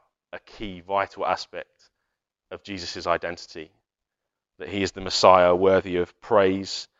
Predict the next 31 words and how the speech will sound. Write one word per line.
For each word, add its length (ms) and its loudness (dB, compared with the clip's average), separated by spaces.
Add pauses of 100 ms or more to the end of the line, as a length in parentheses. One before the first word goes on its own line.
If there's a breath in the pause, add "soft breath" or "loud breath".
(180)
and 120 -16
worthy 280 -2
of 100 -10
our 120 -2
worship 480 -8 (720)
for 100 -12
who 220 -12
he 240 -16
is, 400 -20 (480)
not 240 -12
just 240 -6
what 140 -8
he 80 -14
can 180 -18
do 140 -10
for 220 -6
us. 360 -8 (1900 soft breath)
And 100 -2
I 40 4
was 160 2
reading, 480 6 (320)
uh, 220 0 (260)
uh, 100 -8 (140)
s-, 420 -8 (720)
in 140 -6
my 260 4 (240)
commentary 460 0
that 100 6
I've 120 2
been 160 -10
reading, 360 -6